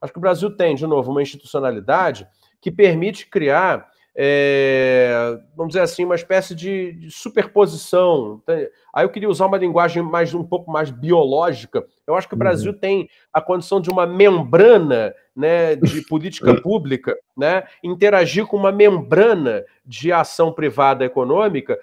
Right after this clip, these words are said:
Speaker 1: pra criar, é, é, interstícios, né, zonas cinzentas mesmo, zonas indefinidas
Speaker 2: Uhum.
Speaker 1: de interesse,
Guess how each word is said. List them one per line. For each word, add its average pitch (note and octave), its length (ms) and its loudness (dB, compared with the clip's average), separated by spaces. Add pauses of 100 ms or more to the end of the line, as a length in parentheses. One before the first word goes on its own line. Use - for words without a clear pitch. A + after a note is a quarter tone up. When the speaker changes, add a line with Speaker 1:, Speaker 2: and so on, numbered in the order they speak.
(200)
Speaker 1:
pra G3 140 -2
criar, G#3 640 0
é, F#3+ 80 0
é, F#3+ 300 -2
interstícios, G3+ 1040 -4
né, D#3 200 0
zonas D3 600 0
cinzentas F3 680 -2
mesmo, D#3 200 -2
zonas D#3 480 -2
indefinidas F#3+ 800 -2
Speaker 2:
Uhum. - 60 -20
Speaker 1:
de C3+ 60 -8
interesse, C#3 640 -6